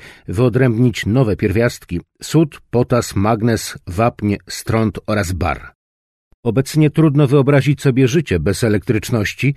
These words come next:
która jest powszechnie stosowanym nośnikiem energii. Stosujemy ją wszędzie, od najprostszych urządzeń, takich jak żelazko i lampa, przez telewizor i komputer,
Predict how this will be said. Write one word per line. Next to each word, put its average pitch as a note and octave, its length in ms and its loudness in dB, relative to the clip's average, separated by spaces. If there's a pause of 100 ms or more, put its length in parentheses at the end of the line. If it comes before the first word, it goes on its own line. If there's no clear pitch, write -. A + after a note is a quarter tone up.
(240)
która A2+ 240 0
jest - 220 -2
powszechnie A#2 480 0
stosowanym A2+ 580 0
nośnikiem G#2+ 460 0
energii. E2 420 0 (640)
Stosujemy C3 580 2
ją A#2+ 180 2
wszędzie, F2+ 480 -2 (220)
od D3 180 0
najprostszych C3+ 680 0
urządzeń, A#2 580 0
takich G2 280 -4
jak F#2 220 -2
żelazko G2 480 -2
i G2+ 100 2
lampa, B2 400 2 (380)
przez - 300 -2
telewizor A#2+ 500 2
i - 140 -2
komputer, C3+ 560 2